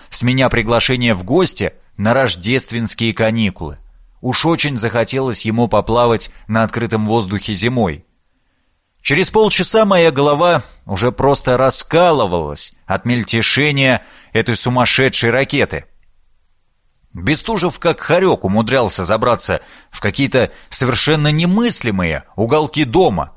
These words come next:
обшаривая его от и до. В конце концов, мы с Геннадием всё же отловили этого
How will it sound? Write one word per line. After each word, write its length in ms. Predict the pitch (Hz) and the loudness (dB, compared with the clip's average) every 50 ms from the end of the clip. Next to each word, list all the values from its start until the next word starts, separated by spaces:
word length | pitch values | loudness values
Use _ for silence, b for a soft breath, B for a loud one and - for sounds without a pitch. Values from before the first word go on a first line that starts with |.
| - - | -12 -6
обшаривая 1000 | - 87 87 - - - - - 127 156 185 190 185 185 175 180 175 175 175 175 | -4 -4 -2 0 0 2 2 2 2 2 2 2 2 2 2 2 4 4 2 2
его 680 | 151 107 104 107 101 113 127 127 120 - - _ _ _ | 2 0 0 0 2 4 4 2 2 0 -4 _ _ _
от 320 | - 107 113 123 120 - 127 | -2 0 2 2 0 0 -2
и 60 | 123 | -4
до. 420 | 110 98 90 95 80 73 71 - _ b b b b b b b b b b b b b b | -4 -2 -2 -2 -2 -2 -4 -10 _ b b b b b b b b b b b b b b
В 100 | - - | -6 -2
конце 320 | - 180 185 - - 226 | 0 0 2 2 0 0
концов, 680 | - 202 190 156 - 196 208 190 - - - - - - - - | 2 0 0 2 2 2 2 2 2 0 -6 -8 -12 -16 -14 -8
мы 280 | - 101 143 196 214 185 | -4 -2 0 0 0 0
с 100 | - - | 0 -2
Геннадием 800 | 113 113 101 95 98 113 135 151 131 147 170 170 160 151 127 - _ _ _ _ _ | -2 -2 -2 0 0 0 0 0 0 0 0 0 0 -2 -6 -8 _ _ _ _ _
всё 240 | - - 185 196 185 | -4 -2 0 0 2
же 120 | 165 202 | 2 2
отловили 640 | 196 - 208 214 220 214 202 160 110 90 80 76 - _ _ _ _ - | 0 2 2 0 2 2 0 -2 -2 -2 -4 -6 -8 _ _ _ _ -4
этого 320 | 104 104 - 120 123 120 | -4 -2 0 0 0 0